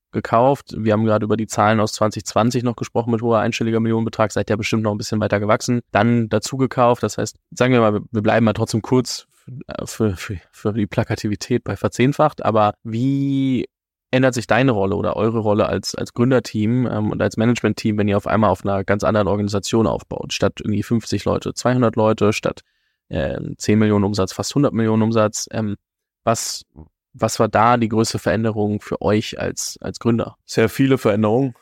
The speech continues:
Speaker 2: ähm, weil genau wie du sagst, also wir sind am Ende von, von irgendwie zehn Millionen auf jetzt so um und bei hundertfünfzig Millionen.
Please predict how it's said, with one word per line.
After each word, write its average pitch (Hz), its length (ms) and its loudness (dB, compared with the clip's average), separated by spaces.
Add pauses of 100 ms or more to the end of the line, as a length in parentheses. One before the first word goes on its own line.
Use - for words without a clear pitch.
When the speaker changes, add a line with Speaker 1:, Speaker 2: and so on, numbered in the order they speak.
(100)
Speaker 2:
ähm, 95 380 0
weil 92 140 0
genau 95 260 0
wie 98 80 0
du 95 80 2
sagst, 95 340 0
also 90 180 0
wir 90 80 -2
sind 95 160 0
am 90 120 -2
Ende 95 460 2 (120)
von, 92 480 -2
von 92 440 -2 (140)
irgendwie 90 340 -4 (220)
zehn 95 200 0
Millionen 92 680 2 (100)
auf - 280 -6
jetzt 90 280 0
so 92 220 -4 (420)
um 90 100 -2
und 90 120 0
bei 90 140 2
hundertfünfzig 95 580 0
Millionen. 101 500 2